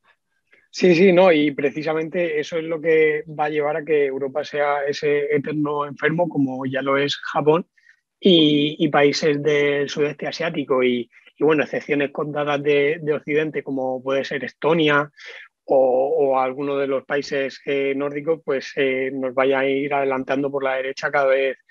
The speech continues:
de forma más rápida. Yo sobre todo quería eso, eh, remarcar lo que ha comentado Gustavo,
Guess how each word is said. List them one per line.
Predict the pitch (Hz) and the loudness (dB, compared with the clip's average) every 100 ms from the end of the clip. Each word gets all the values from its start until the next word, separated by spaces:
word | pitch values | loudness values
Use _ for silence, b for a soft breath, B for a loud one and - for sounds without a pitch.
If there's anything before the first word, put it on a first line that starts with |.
| b b | b b
de | - | -4
forma | 143 143 135 | 0 2 2
más | 123 | 0
rápida. | - 147 135 120 _ _ b b | 0 0 0 -4 _ _ b b
Yo | - 156 | -4 2
sobre | 180 175 | 4 6
todo | 165 180 165 | 6 6 6
quería | 160 156 165 156 | 2 4 4 4
eso, | 156 165 143 | 0 0 -2
eh, | 131 131 | 0 -2
remarcar | 143 127 131 - 151 151 | -4 -4 -6 -4 0 2
lo | 156 143 | 2 2
que | 151 | 2
ha | 147 147 147 | 4 2 0
comentado | 147 143 139 147 147 147 147 | -2 -6 -6 -2 0 4 2
Gustavo, | 143 139 151 151 202 | 0 -4 0 0 -2